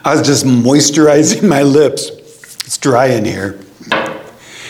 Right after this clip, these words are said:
Anyway, friends, thank you for joining me today on Breaking Open the Word. I'm Father Ron. And before we get started, let me ask you something.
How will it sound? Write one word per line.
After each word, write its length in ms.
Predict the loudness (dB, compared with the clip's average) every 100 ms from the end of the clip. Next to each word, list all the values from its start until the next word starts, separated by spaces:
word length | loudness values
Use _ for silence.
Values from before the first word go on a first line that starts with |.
| -18 -18 -18 -18 -20 -4
Anyway, 300 | 0 2 2
friends, 380 | 2 0 0 0
thank 240 | -2 -2
you 80 | -2
for 180 | 0 0
joining 460 | 2 2 4 4
me 180 | 2 0
today 300 | 0 0 2
on 180 | 0 0
Breaking 400 | 0 0 2 2
Open 300 | 2 2 2
the 80 | 2
Word. 280 | 2 2 2
I'm 180 | 0
Father 380 | 0 0 2 2
Ron. 560 | 2 2 2 2 2 0
And 400 | 0 -2 -2 -2
before 360 | -2 0 0
we 140 | 0 -2
get 180 | -2 -4
started, 420 | -2 0 0 0
let 120 | 0
me 120 | 0
ask 180 | 0 0
you 60 | -2
something. 420 | -2 -6 -10